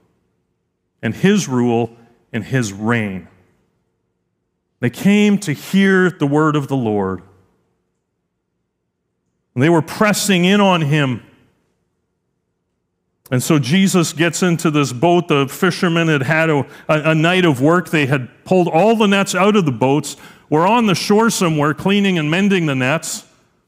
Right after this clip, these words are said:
And Jesus gets into this boat, pushes out a little. And Luke does that annoying thing again. And Jesus taught the crowds. And then he was finished.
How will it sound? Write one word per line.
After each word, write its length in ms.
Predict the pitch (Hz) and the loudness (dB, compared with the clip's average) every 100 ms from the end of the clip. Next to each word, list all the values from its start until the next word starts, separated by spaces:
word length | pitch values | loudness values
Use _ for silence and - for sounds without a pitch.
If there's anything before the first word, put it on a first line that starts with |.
| _ _ - | _ _ -10
And 100 | 117 | -6
Jesus 380 | 151 170 147 - | -4 -2 -4 -4
gets 240 | 156 - | -4 -4
into 220 | 160 151 | -4 -2
this 180 | 165 156 | -2 -2
boat, 240 | 131 143 | -4 -4
pushes 320 | - 156 160 151 | -4 -6 -4 -2
out 140 | 165 | -2
a 20 | |
little. 380 | 160 135 156 151 - _ _ - | 0 0 -2 -4 -12 _ _ -6
And 260 | 156 156 170 | -2 0 2
Luke 300 | 269 233 - | 2 0 0
does 240 | 220 175 | -2 0
that 240 | 202 214 | -2 0
annoying 500 | 196 170 208 233 220 | 0 0 2 2 0
thing 300 | 196 220 220 | 0 0 0
again. 440 | 190 147 139 110 87 _ _ _ _ _ _ _ _ _ _ _ _ _ _ _ _ _ _ _ _ _ _ _ _ _ _ _ _ | 0 0 -2 -4 -10 _ _ _ _ _ _ _ _ _ _ _ _ _ _ _ _ _ _ _ _ _ _ _ _ _ _ _ _
And 140 | 123 127 | -4 0
Jesus 340 | 175 196 214 | 0 2 0
taught 300 | - 202 208 | 0 -2 -2
the 80 | 220 | -4
crowds. 600 | - 175 170 226 208 - - _ _ _ _ _ _ _ _ _ _ - | -2 0 2 0 -2 -6 -18 _ _ _ _ _ _ _ _ _ _ -4
And 140 | 156 | 0
then 160 | 160 190 | 2 2
he 100 | 220 | 4
was 220 | 233 - | 2 0
finished. 540 | 214 165 104 - - | 0 -2 -2 -8 -14